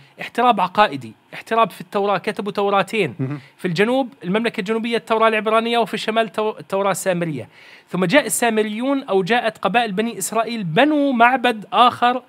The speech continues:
Speaker 1: غير الذي بن-، وك-، أو مسجد آخر غير الذي على جبل جلزيم في مدينة نابلس في، في تل السامرة،
Speaker 2: مهم.
Speaker 1: شكيم.
Speaker 2: مهم.
Speaker 1: فهنا أصبح لدينا توراتين، وأصبح لدينا مسجدين أو معبدين،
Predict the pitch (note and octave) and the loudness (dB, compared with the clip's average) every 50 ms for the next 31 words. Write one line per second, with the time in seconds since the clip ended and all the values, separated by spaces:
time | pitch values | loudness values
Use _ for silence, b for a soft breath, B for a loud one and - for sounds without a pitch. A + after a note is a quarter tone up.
0 | b b b b b b b - D#3+ D3 G3+ A#3+ B3 A#3+ A3+ A3 G3+ A3 G#3+ G3 | b b b b b b b -12 0 2 2 2 2 2 0 0 0 0 -2 -4
1 | A3 G#3 - D#3 D#3+ - - - G3 G3+ G#3 G#3 G#3 G3+ A3 A#3+ G#3+ F#3 G#3+ G3+ | -4 -4 -4 -6 -6 -6 -2 0 2 2 2 2 0 0 0 -2 -2 -4 -4 -6
2 | G#3 G#3 G#3 G#3+ A3+ A3 - A#3 G#3+ G#3+ A3 A3 A3 G#3+ G#3 G3 G3+ - F#3 F#3+ | -6 -4 -2 -2 -2 0 0 -2 -2 0 0 0 0 -2 -4 -4 0 2 2 2
3 | G#3+ G#3 F3+ A#3 B3+ B3+ A#3 F#3+ E3+ F#3 F3+ F#3 F3 F#3+ B3+ C#4+ D4 C4+ - - | 2 2 0 0 0 0 0 0 0 -2 -2 -2 -2 -2 0 0 0 -2 -6 -8
4 | G#3+ G3+ G3+ F#3+ A3+ B3+ B3 A3 - - A#3+ A#3+ A3+ B3 C4+ B3+ - - b b | -6 -4 -4 -4 -2 -4 -4 -4 -2 -2 -2 -2 -2 -2 -4 -4 -6 -10 b b
5 | b b b b b b - - G#3 G#3+ G#3 - - - G3+ G3 - - C4 B3+ | b b b b b b -8 -6 -6 -6 -6 -10 -10 -8 -8 -4 0 2 2 2
6 | A#3 G3 - - A#3 A#3 A3+ G#3 F#3+ D#3+ C#3 A2+ - - - A#2+ B2+ C#3+ D#3 C#3 | 2 0 0 4 6 6 6 6 4 2 0 -2 -6 -8 -10 -8 -6 -6 -8 -8
7 | - - - G3 F#3 - - A3 A3 F3 A#2+ G#2 - - B2 C3 C#3+ C3+ B B | -8 -4 -4 -4 -4 -4 -6 -6 -4 -4 -6 -8 -10 -10 -8 -8 -8 -10 B B
8 | B B B B B B B B B _ - - F#3 A#3 E4+ E4 D#4+ C#4+ - D4 | B B B B B B B B B _ -4 -2 0 2 4 4 4 4 4 0
9 | - - C#4 - A#3+ A#3 A3 B3+ C4 B3+ B3+ B3+ B3+ - - - _ - A#3 A3+ | 2 2 0 0 2 2 2 2 2 4 2 2 2 0 -4 -4 _ 4 6 6
10 | A#3 A#3 A3+ - - D3 A#2+ G#2+ G2 - E3+ B3+ B3+ - - E3+ - A#3 A3+ A#3 | 8 6 4 4 0 -6 -6 -8 -8 -4 -2 -2 -2 -2 -4 -4 -2 0 2 2
11 | A#3 A#3 A#3+ A#3 A#3 G#3+ F#3+ G3 A3+ G3+ A3 G3+ F3 C3 - - - G3 G#3+ A3+ | 2 0 0 -2 -2 -4 -4 -6 -2 0 0 0 0 -2 -4 0 0 2 4 6
12 | A3 A3 G#3 G#3+ G3+ E3 B2 A2 G#2 | 4 6 4 4 2 0 -4 -8 -10